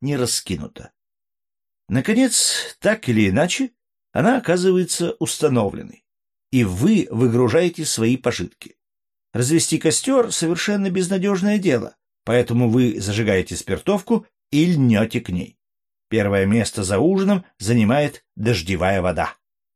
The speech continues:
Хлеб на две трети состоит из дождевой воды. Пирог изобилует ею, и варенье, масло, соль и кофе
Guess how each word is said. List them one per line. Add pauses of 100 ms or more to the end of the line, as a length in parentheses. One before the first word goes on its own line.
(120)
Хлеб
на
две
трети
состоит
из
дождевой
воды. (360)
Пирог (100)
изобилует
ею, (280)
и
варенье, (120)
масло,
соль
и
кофе